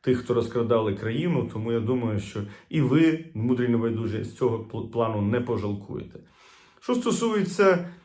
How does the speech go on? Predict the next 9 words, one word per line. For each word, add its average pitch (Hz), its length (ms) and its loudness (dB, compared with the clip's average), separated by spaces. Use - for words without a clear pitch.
м, 147 160 2
зовнішніх, 151 840 4
е, 127 800 6
зустрічей 135 680 -2
Зеленського, 113 600 2
то 151 120 -6
він 285 180 -2
ще - 140 -4
зустрічався 175 800 2